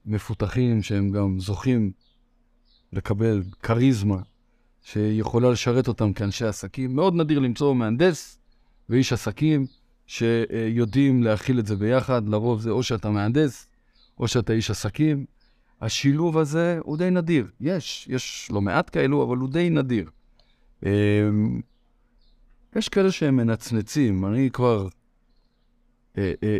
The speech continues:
מעסיק והעסקתי לא מעט עובדים, אני מקבל, אני מראיין עובדים. אתה מרגיש די ברעיון הראשון. היום יש לנו באמת קאדר של חבר'ה צעירים. אה, מהנדסים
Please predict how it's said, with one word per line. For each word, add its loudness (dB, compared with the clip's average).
מעסיק 0
והעסקתי -2
לא 2
מעט 0
עובדים, 0
אני -2
מקבל, 0
אני 0
מראיין -2
עובדים. -4
אתה 0
מרגיש 0
די 2
ברעיון 0
הראשון. -4
היום 0
יש -6
לנו 0
באמת -2
קאדר -4
של -8
חבר'ה -6
צעירים. -2
אה, 2
מהנדסים 2